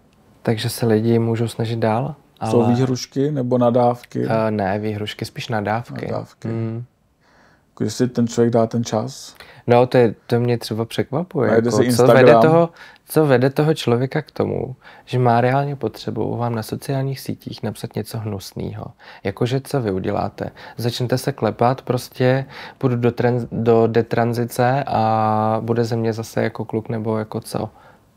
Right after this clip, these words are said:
Speaker 2: To jde, to nejde.
Speaker 1: Detranzice je možná, ale
Speaker 2: Aha.
Speaker 1: už máte smůlu jako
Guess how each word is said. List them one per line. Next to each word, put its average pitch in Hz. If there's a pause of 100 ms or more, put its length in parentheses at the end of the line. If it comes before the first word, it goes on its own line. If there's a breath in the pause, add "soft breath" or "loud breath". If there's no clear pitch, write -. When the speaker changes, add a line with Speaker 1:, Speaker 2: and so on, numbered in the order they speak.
(340)
Speaker 2:
To - (220)
jde, 110 (200)
to 113
nejde. 107
Speaker 1:
Detranzice 131
je 131
možná, 127
ale 117
Speaker 2:
Aha. 107
Speaker 1:
už 107
máte 117
smůlu 113
jako 113